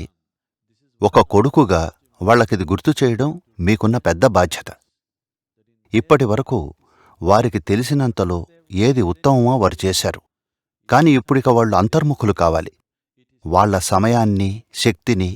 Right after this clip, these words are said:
ఇంక వారి అంతర్గత శ్రేయస్సు కోసం వెచ్చించాలని చెప్పాలి మీరు. ఈ ఒక్కటి వారు చెయ్యకపోతే వారు ఒక బాధతో చనిపోవలసిందే.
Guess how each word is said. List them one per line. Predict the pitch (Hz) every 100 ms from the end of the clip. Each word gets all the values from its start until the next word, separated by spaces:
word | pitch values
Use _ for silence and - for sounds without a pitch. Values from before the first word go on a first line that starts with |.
| - _
ఇంక | 120 123
వారి | 113 110 95
అంతర్గత | 98 104 147 139 -
శ్రేయస్సు | - 98 123 139 117
కోసం | 113 - 107
వెచ్చించాలని | 90 90 131 107 117 110 139 98
చెప్పాలి | 87 107 90
మీరు. | 82 78 - _ _ _ _ _ _ _ _
ఈ | 113 110 95
ఒక్కటి | - 151 156 92 - _
వారు | 98 101 -
చెయ్యకపోతే | 92 120 117 90 85 - 139 _ _ _ _ _ _
వారు | 101 120
ఒక | 104 95 87 78
బాధతో | 92 127 131 156
చనిపోవలసిందే. | - 98 101 92 87 - 80 71